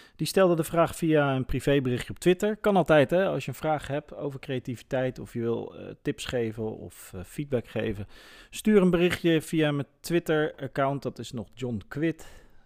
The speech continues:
John Quid zevenenveertig misschien zelfs al. Instagram kan het, eh, LinkedIn kan het. Je kan een mailtje sturen. Het, eh, e-mailadres, eh, staat ook,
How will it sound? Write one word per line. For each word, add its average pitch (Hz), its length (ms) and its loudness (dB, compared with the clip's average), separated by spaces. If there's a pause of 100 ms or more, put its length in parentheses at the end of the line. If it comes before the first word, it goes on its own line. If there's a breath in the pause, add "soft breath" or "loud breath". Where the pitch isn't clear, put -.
(280 soft breath)
John 123 240 -12
Quid 113 240 -10
zevenenveertig 104 720 -8
misschien 127 340 -12
zelfs 113 260 -8
al. 123 200 -12 (360 loud breath)
Instagram 185 540 0
kan 175 200 -2
het, 170 200 -4
eh, 131 280 2
LinkedIn 160 400 0
kan 151 180 -2
het. 165 120 -4
Je 139 60 -12
kan 131 140 -4
een 127 100 -2
mailtje 139 280 -6
sturen. 113 540 -6 (120)
Het, - 100 -14
eh, 101 280 -8
e-mailadres, 104 680 -6
eh, 95 180 -6
staat - 440 -8
ook, 92 280 -12